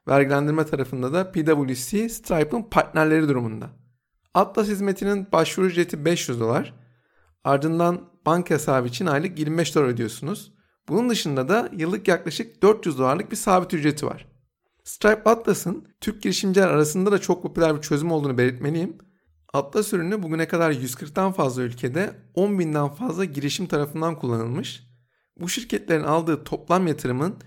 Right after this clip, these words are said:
bir milyar doların üzerinde olduğunu söylemeliyim. Tüm bunları düşününce Atlas'ın şirketin ana ürünü desteklemek adına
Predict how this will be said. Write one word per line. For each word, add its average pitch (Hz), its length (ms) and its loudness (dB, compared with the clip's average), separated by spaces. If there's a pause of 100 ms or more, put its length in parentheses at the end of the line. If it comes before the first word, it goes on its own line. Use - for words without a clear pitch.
(280)
bir 185 80 0
milyar 156 440 2
doların 139 320 2
üzerinde 151 420 0
olduğunu 147 340 -2
söylemeliyim. 135 560 -2 (580)
Tüm 220 240 -2
bunları 175 300 2
düşününce 156 680 -2 (540)
Atlas'ın 185 580 0 (100)
şirketin 175 500 -4 (100)
ana 165 240 2
ürünü 156 320 4
desteklemek 156 640 0
adına 151 380 -2